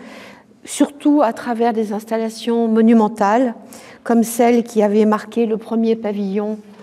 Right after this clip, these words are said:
de Madagascar à la Biennale de Venise en deux mille dix-neuf et qui était d'une grande beauté, avec ses, ses drapés noirs et ses nuages, euh,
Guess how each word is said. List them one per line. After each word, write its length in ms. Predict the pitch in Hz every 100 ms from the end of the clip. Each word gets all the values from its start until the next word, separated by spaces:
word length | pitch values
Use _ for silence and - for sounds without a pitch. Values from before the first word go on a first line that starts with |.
| -
de 40 | 196
Madagascar 760 | 214 196 202 202 208 - 220 202
à 60 |
la 140 | 196 196
Biennale 360 | 202 208 208
de 80 | 190
Venise 580 | 185 202 208 214 196 - - - -
en 100 | -
deux 140 | 220 240
mille 180 | 247 196
dix-neuf 580 | 196 190 220 233 233
et 60 | 190
qui 160 | 190 190
était 280 | - 220
d'une 180 | - 202
grande 260 | 196 214 214
beauté, 540 | 202 220 220 220 240 - - - - - -
avec 320 | - 185 202 202
ses, 500 | - 202 196 190 196
ses 180 | -
drapés 460 | 190 208 208 220 208
noirs 500 | 208 208 214 233 226
et 320 | 202 190 190 - - -
ses 180 | - -
nuages, 560 | 214 202 202 214 208 190
euh, 200 | 185